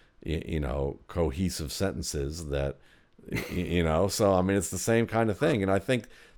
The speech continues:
that that applies to everything we've talked about, whether it's fantasy or real football and scouts.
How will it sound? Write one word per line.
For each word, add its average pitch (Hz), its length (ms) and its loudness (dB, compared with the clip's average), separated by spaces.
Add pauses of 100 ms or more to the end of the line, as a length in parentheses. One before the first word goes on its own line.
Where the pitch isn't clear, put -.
that 117 380 8
that 110 320 8
applies 117 400 4
to 95 100 -4
everything 110 360 2
we've 101 180 0
talked 107 320 -2
about, 80 240 2
whether 82 220 2
it's 80 120 -4
fantasy 92 720 -4
or 82 260 0
real 101 220 4
football 85 560 0
and 78 120 -6
scouts. 92 520 0